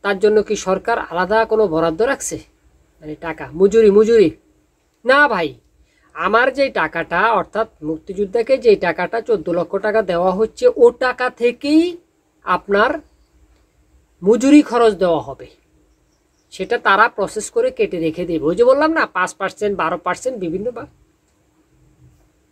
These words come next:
I am অবাক। যাক, এখন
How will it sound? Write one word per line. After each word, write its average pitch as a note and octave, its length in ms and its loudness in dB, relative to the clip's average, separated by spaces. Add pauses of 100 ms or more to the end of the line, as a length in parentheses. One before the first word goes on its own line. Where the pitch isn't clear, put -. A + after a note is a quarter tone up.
(880)
I A#3+ 200 4
am A#3 100 -2
অবাক। G3+ 380 0 (520)
যাক, C#4+ 180 -8 (1000)
এখন A3 440 2